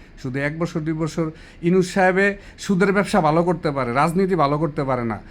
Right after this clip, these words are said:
তাহলে কাজী সালাউদ্দিনকে জুতার মালা দিয়া এই ফুটবল ফেডারেশন থেকে সরতে হইতো না,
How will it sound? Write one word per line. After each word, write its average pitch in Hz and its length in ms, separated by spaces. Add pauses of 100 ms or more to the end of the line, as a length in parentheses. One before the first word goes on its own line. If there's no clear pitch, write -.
(180)
তাহলে 143 180
কাজী 160 220
সালাউদ্দিনকে 170 640
জুতার 170 300
মালা 175 260
দিয়া 160 460 (500)
এই 135 120
ফুটবল 160 400
ফেডারেশন 160 500
থেকে 151 180
সরতে 165 300
হইতো 127 180
না, 107 120